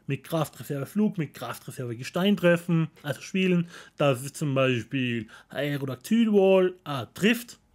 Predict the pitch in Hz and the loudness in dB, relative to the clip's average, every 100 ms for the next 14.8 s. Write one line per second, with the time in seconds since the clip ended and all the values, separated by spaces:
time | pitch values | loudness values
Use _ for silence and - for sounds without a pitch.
0 | _ _ _ _ - - _ 208 220 147 | _ _ _ _ -20 -20 _ 2 4 2
1 | 110 - 208 254 196 165 156 - 135 - | -2 0 2 4 2 0 -6 -6 -8 -4
2 | 233 294 285 - 226 240 - 151 147 - | 2 4 2 -2 -4 -4 -2 -2 -2 -4
3 | 180 170 151 185 - 147 143 175 170 143 | -4 -4 -2 -4 -4 -4 0 -2 -2 -6
4 | - - - 151 151 - 160 165 214 190 | -8 -18 -12 -6 -6 -4 -2 0 0 -4
5 | - 180 180 160 151 151 143 - 170 135 | 2 2 2 0 0 -4 -10 -8 -6 -6
6 | 120 - - - 196 220 190 165 - 151 | -8 -14 -20 -4 -2 -2 -2 -2 -4 -12
7 | 127 117 151 208 254 - 165 170 156 160 | -14 -6 0 2 0 -2 -2 -2 -2 -4
8 | 165 _ _ - 147 151 131 - - 165 | -6 _ _ -4 0 0 -2 -12 -4 0
9 | 165 190 180 175 160 165 - 147 156 151 | 2 2 2 0 0 -2 -4 -6 -4 -2
10 | 156 156 - 180 165 - - - _ - | 0 -2 -2 2 2 2 -8 -20 _ -8
11 | - 214 214 - 131 - _ _ _ _ | 2 2 2 -4 -8 -8 _ _ _ _
12 | _ _ _ _ _ - 247 247 220 214 | _ _ _ _ _ 0 2 2 2 0
13 | 214 202 208 196 202 185 170 143 170 175 | 0 2 2 2 2 2 2 2 0 0
14 | 151 131 147 156 139 120 131 | -4 -2 0 0 -4 -6 -10